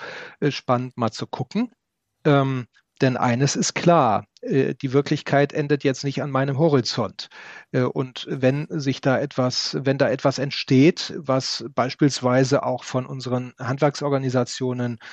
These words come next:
in ihrer angestammten Art und Weise noch nicht abgedeckt wird, äh, dann ist es ja trotzdem da. Äh, und es sind Betriebe, die, äh, in ihren Handwerkskammern in der Handwerksrolle eingetragen sind. Und insofern sind es auch Mitglieder,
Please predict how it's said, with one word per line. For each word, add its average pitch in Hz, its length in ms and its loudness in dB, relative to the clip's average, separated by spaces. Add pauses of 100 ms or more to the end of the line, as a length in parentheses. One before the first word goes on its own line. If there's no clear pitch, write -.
(240)
in 135 160 2
ihrer 117 380 2
angestammten 143 720 -2
Art 151 280 2
und 143 160 -8
Weise 143 720 2 (100)
noch 135 200 -4
nicht 127 240 -6
abgedeckt - 640 -2
wird, 131 360 2 (360)
äh, 139 260 2
dann 131 220 2
ist 151 140 -4
es 147 100 0
ja 127 100 2
trotzdem 139 540 -2
da. 131 400 2 (300)
Äh, 139 140 2
und 135 180 -2
es 120 100 -2
sind 135 180 0
Betriebe, 147 640 0
die, 127 260 -2
äh, 143 300 -2
in 127 380 -6
ihren 120 400 0
Handwerkskammern 139 720 -2
in 143 100 -4
der 123 120 2
Handwerksrolle 143 640 2
eingetragen 113 800 -2
sind. 104 400 -10
Und 123 220 -14
insofern 120 500 -4
sind 139 220 2
es 131 120 -6
auch 107 220 -6
Mitglieder, 82 560 -2